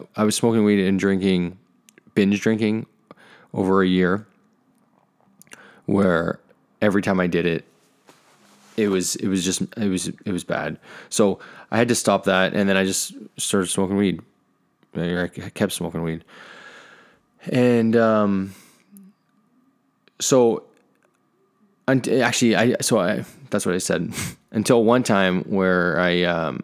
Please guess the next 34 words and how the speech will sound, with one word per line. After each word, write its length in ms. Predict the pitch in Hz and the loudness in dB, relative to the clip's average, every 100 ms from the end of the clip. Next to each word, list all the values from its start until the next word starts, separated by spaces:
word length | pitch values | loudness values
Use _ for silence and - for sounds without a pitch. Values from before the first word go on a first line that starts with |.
| - | -4
I 60 | |
was 120 | 104 | -2
with 120 | 101 101 | -2 -4
my 120 | 90 | -6
friends, 640 | - 85 85 90 - - 208 | -2 -2 -2 -4 -6 -14 -12
and 180 | 82 78 | -8 -4
I 60 | |
was 100 | 85 | -4
just 140 | 92 - | -6 -6
smoking 240 | 92 87 | -6 -6
weed, 320 | 80 82 80 | -4 -4 -4
and 300 | 85 82 80 - - - _ _ _ | -4 -4 -6 -10 -20 -20 _ _ _
they, 340 | - 101 95 - | -2 2 2 0
for 200 | - 104 | -4 -2
some 240 | 107 113 | 0 2
reason, 640 | 107 113 95 92 90 92 - _ _ _ _ _ | 4 2 2 0 0 -4 -10 _ _ _ _ _
they 400 | - 95 95 90 | -4 0 2 0
decided 520 | 90 - 98 92 92 - | 0 0 2 2 0 -2
to 720 | 90 90 90 90 87 85 - _ _ _ _ | -2 0 0 0 -2 -4 -12 _ _ _ _
get 140 | - 92 | -4 -2
a 40 | |
big 200 | 85 92 | -2 -2
bag 300 | 80 87 90 | 0 0 0
of 320 | 90 90 82 | 0 0 -2
crystal 300 | - 90 - | -6 -6 -4
meth. 400 | 120 147 87 - - _ - - - - _ - | -2 -2 -2 -8 -20 _ -20 -20 -20 -20 _ -6
And 600 | 92 92 90 90 85 - _ _ _ _ _ _ - | -2 -2 0 -2 -4 -12 _ _ _ _ _ _ -14
me 280 | - 85 98 | -6 -2 0
being 180 | 104 107 | 2 2
me, 100 | 117 | 2
I 60 | |
was 100 | 98 | 2
like, 200 | 95 95 | 0 -2
"Well," 420 | - 92 101 87 | -2 0 0 -2